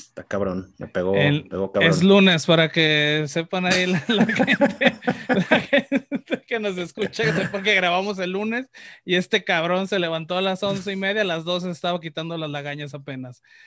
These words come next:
Speaker 2: Para que si nos escucha su patrón, este, por ahí, este, un, un saludo <laughs> al patrón de, de mesa.
Speaker 1: No, se-, seguramente que no, no, no, ojalá que no, es que, pues, callados, aquí es entre nos.
Speaker 2: Sí, que nadie, que no se vaya a enterar, todos para los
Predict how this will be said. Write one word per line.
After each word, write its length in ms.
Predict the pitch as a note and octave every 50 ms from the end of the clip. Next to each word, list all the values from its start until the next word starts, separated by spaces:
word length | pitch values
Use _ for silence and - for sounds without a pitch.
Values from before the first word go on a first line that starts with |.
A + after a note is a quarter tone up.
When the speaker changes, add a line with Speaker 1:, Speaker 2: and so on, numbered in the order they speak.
| _ _ _ _ _ _
Speaker 2:
Para 220 | - C3 C3 C3 C3
que 320 | - C#3+ C#3 C#3 C#3 C3+
si 140 | C3+ D#3+ D#3
nos 180 | D#3 D#3 C#3
escucha 300 | C#3 - - F3 - -
su 140 | F#3 F3+ D3+
patrón, 480 | - C#3+ C#3 - F3 F3+ G3+ A#3+ C#4 - _ _ _
este, 680 | _ D3 C3+ C#3 _ _ _ D3 C#3 C#3 C#3 C3+ C3 C3
por 180 | B2+ - C3+ C3
ahí, 200 | C3+ C#3+ D3+ D#3
este, 340 | D3+ C#3+ - - D3 C3+ C3
un, 140 | C#3 C#3+ D3+ C#3+ C#3
un 120 | C#3+ D3+ D3
saludo 500 | - F3+ D#3+ D#3+ D#3+ E3+ F3 F#3+ F#3+ _ _ _ _ _ _ _ _ _ -
<laughs> 320 | - - - - - _
al 180 | - - - D3+
patrón 380 | C#3 F3 D#3 - - E3 E3 E3
de, 200 | D#3+ F3 E3 D#3+
de 140 | D#3 D#3
mesa. 340 | D#3 D#3+ E3 E3+ E3+ - G3+ G3+
Speaker 1:
No, 340 | B2 A#2 A2+ A2 G2 F#2
se-, 160 | - - - -
seguramente 480 | - A#2+ B2 A#2 B2 B2+ B2 B2 B2
que 80 | B2 A2+
no, 120 | A2+ A#2
no, 120 | A#2+ B2 A2+
no, 280 | G2+ A#2+ A#2 - - _
ojalá 460 | - - G#2+ G#2+ A2+ - B2+ C3+ C3+ C3
que 80 | C3+
no, 100 | A#2+ A2
es 160 | G2+ - G#2+
que, 100 | - -
pues, 140 | G2+ - -
callados, 480 | - - G2+ F#2+ G#2+ A2 A2+ G#2+ - -
aquí 160 | F#2+ - A2
es 160 | G#2 - -
entre 220 | C3 A#2+ A2 A2 G2+
nos. 400 | G#2 G#2 G#2 - - - - _ _ _ _ _ _ _ - - - D3 C#3 - - - - - - _
Speaker 2:
Sí, 220 | - - F3 D#3
que 100 | D#3+ D#3
nadie, 220 | D#3+ D#3+ E3 -
que 100 | - D#3
no 140 | D#3 E3+ E3+
se 80 | - F#3
vaya 80 | F3+ F3+
a 20 | F#3+
enterar, 340 | F3 F3+ E3 E3+ E3+ E3
todos 240 | D#3+ F3+ F3+ F#3 E3+
para 100 | F#3 F#3
los 260 | E3+ E3 D#3 C#3+ -